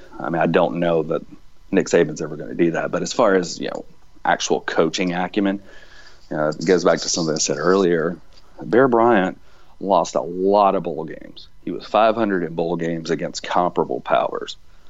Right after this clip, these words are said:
Nick Saban just does not lose often to teams that are as good as the one he brings on the field. And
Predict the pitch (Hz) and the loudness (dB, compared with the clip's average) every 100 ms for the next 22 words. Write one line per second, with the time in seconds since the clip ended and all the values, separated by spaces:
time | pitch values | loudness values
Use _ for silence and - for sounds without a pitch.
0 | - - - - - 135 - 170 165 123 | -20 -20 -20 -18 -4 0 4 4 6 4
1 | 117 107 101 104 101 107 98 95 90 - | 2 -2 2 2 4 0 0 0 0 -4
2 | - 101 98 107 101 87 85 78 82 - | -6 -4 2 4 4 2 0 -2 -2 -8
3 | - - - - - - - - - - | -12 -14 -18 -20 -20 -20 -20 -20 -20 -20
4 | - - 98 87 104 90 90 87 87 85 | -16 0 2 4 2 0 0 2 2 2
5 | 85 87 80 82 82 85 87 85 85 78 | -2 -2 -2 -2 -4 0 4 6 6 4
6 | - - - - - - - 80 78 76 | -2 -16 -18 -20 -20 -18 -2 2 2 0
7 | - 80 76 65 - 76 65 - 80 - | -2 -2 -2 -4 -6 -6 -6 -6 -6 -6
8 | - - - - - - - - - - | -2 0 0 -2 -10 -14 -20 -20 -20 -18
9 | - 90 87 90 - 82 80 | -4 2 4 4 4 0 -4